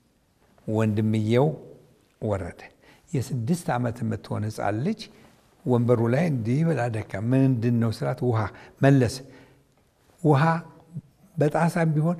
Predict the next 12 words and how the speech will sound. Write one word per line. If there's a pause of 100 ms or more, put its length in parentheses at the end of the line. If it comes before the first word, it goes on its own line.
(200)
ባገኘው
በአስቸኳይ
ይዘህን»
አልኩና (400)
ልጅቷን
ታቀፍኳት። (3250)
ታቅፊያት (1080)
እጄ (160)
ላይ
እንዳለች (2750)
ሞተች። (520)
ስትሞትብኝ